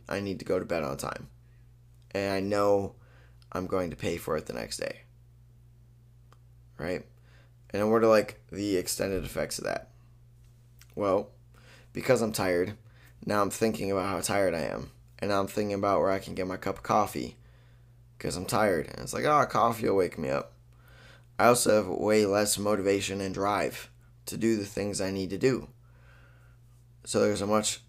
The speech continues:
you know, if it's not critical for the day, there's a better chance it's not getting done,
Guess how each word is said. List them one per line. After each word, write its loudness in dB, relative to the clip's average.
you -2
know, 2
if 0
it's -4
not 0
critical 0
for -4
the -2
day, 2
there's -2
a -4
better 2
chance -2
it's -6
not 0
getting -2
done, -2